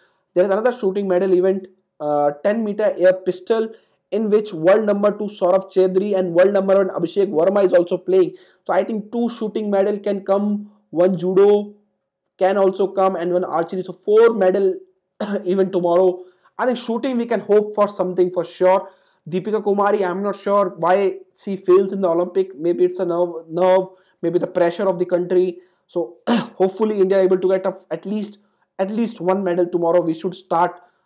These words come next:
uh, uh, our first medal by tomorrow. That will give good momentum. The preview for day two is pinned in this chat. You can go and read that also. Diego Mauricio has signed for Qatari club. Uh, he's not coming back to India, the boy.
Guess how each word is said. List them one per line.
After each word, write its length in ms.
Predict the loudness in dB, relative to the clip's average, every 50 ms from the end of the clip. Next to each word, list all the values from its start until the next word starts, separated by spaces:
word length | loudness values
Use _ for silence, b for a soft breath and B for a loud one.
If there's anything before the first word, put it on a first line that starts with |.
| b b -12
uh, 560 | -8 -4 -2 0 0 0 0 -2 -2 -4 -6 -8 -14 _ _ _ _ _ _ _ _ _ _ _ _ _ _ _ -14
uh, 300 | -10 -8 -6 -6 -6 -8 -8 -6
our 260 | -2 -2 -2 -2 -2 -2
first 240 | -2 -2 -2 -2 -4
medal 280 | -6 -4 -2 -4 -2
by 180 | -2 -2 -2 -2
tomorrow. 400 | -4 -6 -4 -2 0 0 0 0
That 220 | -2 -4 -6 -4
will 120 | -6 -6 -6
give 220 | -6 -8 -8 -4
good 160 | -4 -2 -2
momentum. 520 | -2 -6 -6 -8 -8 -8 -6 -6 -6 -6 -8 b b b b b b -14
The 100 | -14 -14
preview 420 | -6 -4 -4 -2 -2 -4 -4 -2
for 140 | -2 -2 0
day 200 | 2 0 0 0
two 160 | 0 -2 0
is 120 | 0 -2 -2
pinned 240 | -4 -4 -2 0
in 100 | 0 -2
this 220 | -2 -4 -6 -6 -4
chat. 240 | -2 -2 -2 -2 -4
You 80 | -4
can 180 | -4 -4 -4 0
go 180 | 2 2 2
and 140 | 2 2 0
read 220 | -4 -6 -4 -4 -4
that 160 | -4 -2 -2
also. 420 | -4 -4 -4 -4 -4 -4 -4 B B B B B B
Diego 240 | -2 2 2 4 4
Mauricio 380 | 4 4 2 2 0 0 0 0
has 200 | 0 -2 -2 -6
signed 300 | -4 -2 -2 -2 -2 -4
for 120 | -6 -2
Qatari 460 | -2 0 0 2 0 0 0 -2 -2
club. 340 | 0 2 2 2 0 -4 -12 _ _ _ _ _ _ _ _ -6
Uh, 180 | -4 -4 -2
he's 200 | -2 -2 -2 0
not 200 | 0 0 0 0
coming 220 | -2 -2 -2 -2 -2
back 240 | -2 -4 -4 -4
to 100 | -4 -4
India, 360 | -4 -2 -2 -2 -2 -2 -2 -6 -12 _ _ _
the 140 | -10 -8 -6
boy. 340 | -2 0 0 0 0 -2